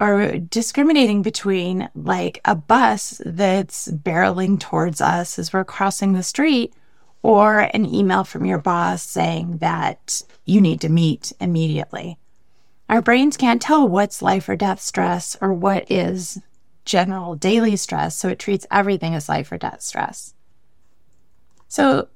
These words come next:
that doesn't seem like a very good system, does it? You might want to get rid of stress as soon as possible, but ask yourself if you believe any of these thoughts.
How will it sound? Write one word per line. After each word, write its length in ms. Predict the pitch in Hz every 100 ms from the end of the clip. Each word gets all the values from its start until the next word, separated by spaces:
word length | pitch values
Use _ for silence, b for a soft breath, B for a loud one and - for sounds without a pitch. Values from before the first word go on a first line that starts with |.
| - -
that 300 | 247 302 370
doesn't 340 | 392 453 440
seem 240 | - 254
like 160 | 262 262
a 40 |
very 220 | 202 220 262
good 160 | 330
system, 440 | - 269 - 196 175
does 180 | 196
it? 200 | - - - - - - - - - - -
You 160 | - 247
might 280 | 247 277 370
want 160 | 339
to 40 | 294
get 180 | 254 233
rid 120 | 220
of 140 | 302
stress 420 | - 214 208 202
as 120 | 202 170
soon 180 | 185
as 120 | 190 -
possible, 580 | - 381 - 202 180
but 220 | 190 - -
ask 320 | 240 349 -
yourself 420 | 359 - 247 -
if 100 | 196
you 120 | 196
believe 480 | 208 185 185 175 180
any 220 | 170 160
of 100 | 160
these 260 | 151 170 156
thoughts. 480 | - - 240 -